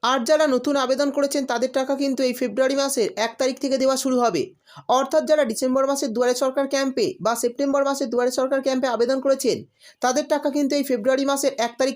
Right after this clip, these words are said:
থেকে দেওয়া শুরু হবে। আর যারা পুরনো আবেদনকারী রয়েছেন, তাদের টাকা কিন্তু ফেব্রুয়ারি মাসের পনেরো তারিখের মধ্যে অ্যাকাউন্টে দিয়ে দেওয়া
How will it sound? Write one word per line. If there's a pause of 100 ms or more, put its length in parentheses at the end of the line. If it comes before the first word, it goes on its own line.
থেকে
দেওয়া
শুরু
হবে। (500)
আর
যারা (100)
পুরনো
আবেদনকারী
রয়েছেন, (140)
তাদের
টাকা (100)
কিন্তু (380)
ফেব্রুয়ারি
মাসের
পনেরো
তারিখের
মধ্যে
অ্যাকাউন্টে
দিয়ে
দেওয়া